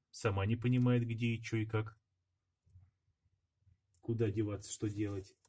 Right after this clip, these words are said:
А тараканы, я не знаю, они могли куда угодно залезть.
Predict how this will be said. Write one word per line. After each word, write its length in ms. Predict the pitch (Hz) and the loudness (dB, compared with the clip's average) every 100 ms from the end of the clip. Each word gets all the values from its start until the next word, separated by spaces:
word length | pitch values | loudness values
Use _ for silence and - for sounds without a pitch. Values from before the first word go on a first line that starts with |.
| - - - - - _ _ _ _ _ _ _ _ _ _ _ _ _ _ _ _ _ _ _ - 113 - | -20 -20 -18 -20 -20 _ _ _ _ _ _ _ _ _ _ _ _ _ _ _ _ _ _ _ -20 -18 -18
А 80 | 101 | -18
тараканы, 800 | - 98 101 - 165 160 151 147 - - - - - _ _ _ _ _ _ _ _ _ _ _ _ - | -14 -14 -10 -8 -6 -6 -8 -10 -18 -20 -20 -20 -20 _ _ _ _ _ _ _ _ _ _ _ _ -16
я 100 | 107 | -10
не 120 | 147 | -10
знаю, 240 | 127 107 | -10 -10
они 80 | 110 | -8
могли 240 | 113 117 | -6 -6
куда 260 | 120 123 117 | -6 -6 -4
угодно 580 | 117 104 101 - 95 98 _ _ | -4 -6 -8 -10 -14 -16 _ _
залезть. 720 | 98 98 92 98 101 - _ | -12 -10 -10 -10 -14 -18 _